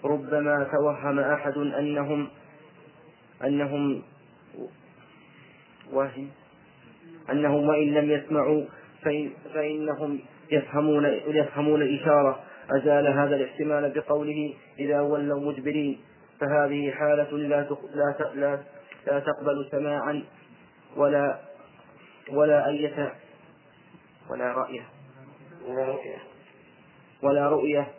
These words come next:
Speaker 1: لتحصل الإشارة، وهذا، وهذا نهاية الإعراب. ومنها قوله، قوله تعالى:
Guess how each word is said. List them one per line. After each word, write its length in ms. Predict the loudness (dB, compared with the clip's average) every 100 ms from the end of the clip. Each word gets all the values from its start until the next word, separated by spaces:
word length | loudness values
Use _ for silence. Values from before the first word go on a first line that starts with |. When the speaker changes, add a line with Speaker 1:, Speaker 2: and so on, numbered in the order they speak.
| -20 -20 -10
Speaker 1:
لتحصل 460 | -2 0 -2 0 0
الإشارة، 640 | 0 0 2 4 2 -2 -10 -20 -20 -20 -20 -20 -20 -20 -20 -8 -2
وهذا، 680 | 2 4 4 4 2 2 -2 -2
وهذا 520 | 0 2 2 4 2
نهاية 420 | 2 2 2 0 0
الإعراب. 460 | -2 0 2 2 0 -10 -20 -16 -2
ومنها 360 | 0 2 2 0
قوله، 600 | 2 2 2 0 -2 -4 -16 -20 -20 -20 -20 0
قوله 360 | 2 4 2 0
تعالى: 600 | 2 4 4 4 2